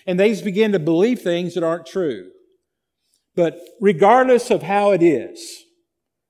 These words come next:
many people walking away is devastating.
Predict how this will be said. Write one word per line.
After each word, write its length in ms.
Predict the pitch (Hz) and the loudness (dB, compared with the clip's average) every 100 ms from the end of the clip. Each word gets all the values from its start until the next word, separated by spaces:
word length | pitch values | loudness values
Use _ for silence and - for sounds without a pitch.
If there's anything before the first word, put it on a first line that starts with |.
| _ | _
many 440 | 143 165 214 233 233 | -6 0 2 2 -2
people 420 | - 226 220 190 | -2 -2 0 0
walking 380 | 180 196 190 175 | 4 2 0 -6
away 520 | 160 170 151 131 123 - - - | -2 2 2 0 -6 -12 -20 -4
is 220 | 165 139 | -4 -4
devastating. 840 | 120 156 135 - 135 117 101 90 | -4 -4 -4 -10 -10 -10 -14 -20